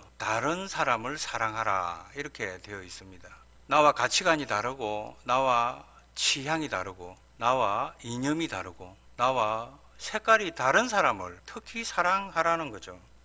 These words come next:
그렇게 되면 모든 사람이 다 사랑의 대상이 됩니다. 내 마음에 드는 사람만, 우리 교인만 사랑하라는 것이 아니죠. 예수님께서 마태복음 오 장 사십사 절에서 또 이렇게 말합니다.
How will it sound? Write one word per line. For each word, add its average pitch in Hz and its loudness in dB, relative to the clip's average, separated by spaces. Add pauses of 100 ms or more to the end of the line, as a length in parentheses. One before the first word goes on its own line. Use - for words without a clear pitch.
그렇게 277 2
되면 175 2
모든 190 4
사람이 165 4
다 123 2
사랑의 175 -2 (100)
대상이 127 -6
됩니다. 90 -14 (180)
내 202 6
마음에 220 10
드는 185 0
사람만, 104 -4 (320)
우리 202 -4
교인만 135 -2
사랑하라는 139 -4
것이 95 -14
아니죠. 90 -14 (140)
예수님께서 190 2
마태복음 185 4
오 127 0
장 165 4
사십사 - -2
절에서 165 0
또 247 -2
이렇게 214 -4
말합니다. 139 4